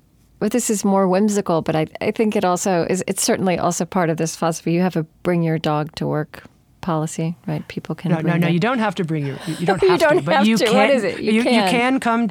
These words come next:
Speaker 2: you can be a dogless person and come to work at Sounds True.
Speaker 1: <laughs>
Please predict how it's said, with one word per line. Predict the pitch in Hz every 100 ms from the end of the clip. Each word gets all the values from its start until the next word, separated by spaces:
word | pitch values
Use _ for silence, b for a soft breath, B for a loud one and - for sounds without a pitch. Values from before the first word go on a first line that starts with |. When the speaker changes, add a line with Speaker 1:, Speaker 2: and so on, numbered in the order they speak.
| -
Speaker 2:
you | 214
can | 208 208 214 233 226
be | 202 202
a | 175
dogless | 156 175 214 190 196 -
person | - 185 - 135
and | 139 139
come | 160 170
to | 170
work | 156 156
at | 156
Sounds | 160 160 269
True. | - 143
Speaker 1:
<laughs> | 139